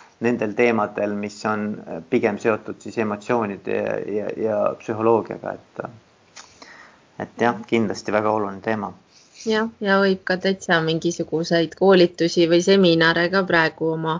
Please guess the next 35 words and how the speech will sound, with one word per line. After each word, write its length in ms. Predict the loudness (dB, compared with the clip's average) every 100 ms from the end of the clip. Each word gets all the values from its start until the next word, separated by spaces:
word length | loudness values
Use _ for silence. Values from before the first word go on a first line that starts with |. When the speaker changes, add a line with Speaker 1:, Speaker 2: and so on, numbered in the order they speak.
| -8 -16 -18 -2
Speaker 2:
meeskonnale 720 | 0 0 0 0 2 2 2
ju 80 | 0
korraldada, 680 | 4 6 6 4 -2 -2 -2
et 140 | -2 -4
neid 240 | -6 -4
ju 60 | -2
ka 140 | 2 6
veebi 360 | 6 6 4 4 4 2 -2 -2
vahendusel 680 | 2 4 4 0 -4 -2 -2
ju 80 | 0
tehakse 560 | 4 4 2 -2 -4
ja, 220 | -2 -4 -6 -12 -16 -14
ja 140 | -6 0
meiegi 440 | 2 2 2 0
näiteks 460 | -2 -2 -4 -6 0
teeme, 300 | 2 2 2 0
et, 280 | -4 -2
et 300 | 2 2 0 0
tõesti 380 | -2 -2 -2 0
kuidagi 320 | 2 4 4
anda 220 | 2 2
teada, 440 | 4 4 4 0 -8
et 100 | -6
see 80 | -6
on 160 | -6 -6
nagu 260 | -8 -8 -6 -8 -12 _
oluline 580 | 0 2 0 0 -2 -4 -2 2
teema 380 | 6 6 6 2
ja, 160 | 0 -2
ja 160 | -2 -6
nagu 240 | -6 -6
sa 160 | -2 -2
ütlesid, 400 | -2 -2 -2 -4
et 160 | -2
see 140 | -6